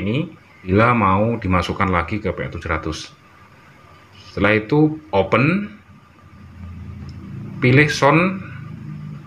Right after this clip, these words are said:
kita load soundnya dulu ya, teman-teman ya. Ini untuk ke P A tujuh ratus loh ya,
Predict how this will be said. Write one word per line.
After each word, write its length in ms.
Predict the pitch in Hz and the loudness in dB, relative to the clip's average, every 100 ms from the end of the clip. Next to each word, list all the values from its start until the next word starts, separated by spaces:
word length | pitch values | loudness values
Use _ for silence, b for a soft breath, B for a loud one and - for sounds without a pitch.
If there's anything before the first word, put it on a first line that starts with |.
| - - - - - - - - - - - - - - - - - - - - - - - - - - - - - - - - - - - | -20 -20 -20 -20 -20 -20 -20 -20 -20 -20 -20 -20 -20 -20 -20 -20 -20 -20 -20 -20 -20 -20 -20 -20 -20 -20 -20 -20 -20 -20 -20 -20 -20 -20 -4
kita 240 | 120 127 | 0 2
load 320 | 127 110 - | 2 2 0
soundnya 320 | - 101 95 | -2 0 0
dulu 240 | 92 90 85 | -2 -2 0
ya, 160 | 71 | 0
teman-teman 320 | 76 80 87 90 | -2 -4 -2 0
ya. 160 | 90 | 0
Ini 240 | - 101 135 | 0 2 4
untuk 360 | 120 - - - - _ | 4 2 0 -14 -20 _
ke 100 | - 98 | -2 2
P 40 | 95 | 2
A 60 | 90 | 0
tujuh 200 | 95 92 | 2 2
ratus 240 | 95 127 | 2 -2
loh 120 | 98 | -2
ya, 240 | 85 87 | 0 -2